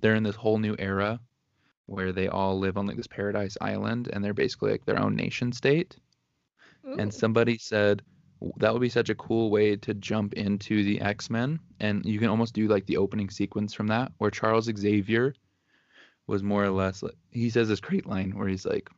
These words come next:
Speaker 1: "While you all slept, the world changed." And then it, like, shows the mutants. And in the M C U, like, cold open X-Men movie, or I prefer an X-Men T V show, honestly. But
Speaker 2: Ooh,
Speaker 1: col-
Speaker 2: that would be so cool.
Speaker 1: I feel like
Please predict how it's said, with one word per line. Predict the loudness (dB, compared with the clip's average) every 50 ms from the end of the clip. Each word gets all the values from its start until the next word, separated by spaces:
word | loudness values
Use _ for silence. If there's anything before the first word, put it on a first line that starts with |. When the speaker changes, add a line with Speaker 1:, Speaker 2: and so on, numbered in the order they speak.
| _ -8
Speaker 1:
"While | -2 2 4 4 6
you | 6 4 4 4
all | 4 2
slept, | 0 -2 -2 -2 -2 -2 -2 -4
the | -4 -4
world | -2 -2 -2 -2 -2 -4 -4
changed." | -6 -6 -6 -4 -4 -4 -4 -4 -6 -8 -10 -16 _ -6
And | -2 0
then | 0 0
it, | 2
like, | 0 -2 -2 -2
shows | 0 0 0 0 0 -2
the | 0 0
mutants. | 2 2 2 0 -2 -2 -4 -4 -6 -10 -12 -14 _ -2
And | 2 4
in | 4 6
the | 6 6
M | 4
C | 2 2 0 2
U, | 4 6 6 6 6 4 2 0
like, | -4 -4 -4 -4 -6 _ -12
cold | -2 4 6 6 6 6 4
open | 4 4 4 4 2 2 2 2 0
X-Men | 0 -2 -4 -2 -4 -2 0 0
movie, | 0 0 -2 -2 -2 -4 -4 -2
or | 0 4 4 4 4 2 -2 _ _ _ _ _ _ _ _ _ _ _ -4
I | -2
prefer | 2 4 4 6 6 4
an | 4 2
X-Men | 0 -2 -2 -2 -2 -2
T | 0 0 -2 0
V | 2 0 0
show, | 0 0 0 0 0 0 -2 -4 -8 -10
honestly. | -6 -6 -6 -6 -8 -8 -6 -4 -4 -4 -6 _ _ _ _ _ _ _ _ _ _ _ -8
But | -6
Speaker 2:
Ooh, | -2 0 0 2 2 2 2 2 0 0 -2
Speaker 1:
col- | -2 -2 -4 -2 0
Speaker 2:
that | 2 2 2 2 0
would | -2 -4 -4
be | -4 -6 -6
so | -6 -8 -8 -10 -10 -12
cool. | _ -14 -14 -12 -12 -12 -14 -16 _ _ _ _ _ _ _ _ _ _ _ _ _ -4
Speaker 1:
I | -4 -4
feel | 0 0 2
like | 2 0 0